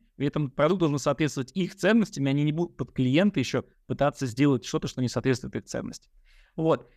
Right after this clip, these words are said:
И я смотрю вот только на то, чтобы соблюдались ценности. То, что мы делаем, оно работало в рамках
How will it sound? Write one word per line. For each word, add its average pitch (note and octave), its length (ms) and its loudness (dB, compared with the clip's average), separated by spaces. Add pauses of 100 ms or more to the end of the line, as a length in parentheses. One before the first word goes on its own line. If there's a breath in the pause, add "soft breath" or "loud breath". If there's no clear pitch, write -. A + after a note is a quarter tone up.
(140 soft breath)
И F#3 260 2
я F#3 300 2
смотрю F#3+ 480 0
вот F#3+ 140 -2
только F#3+ 200 0
на E3 80 0
то, G#3 120 -2
чтобы F3+ 180 -10
соблюдались D3 520 -2
ценности. B2 440 -4 (160)
То, D#3+ 80 -2
что - 180 -6
мы C#3 140 -2
делаем, A#3 440 2
оно D3+ 180 2
работало D3 480 0
в A#2+ 100 -6
рамках D3 300 0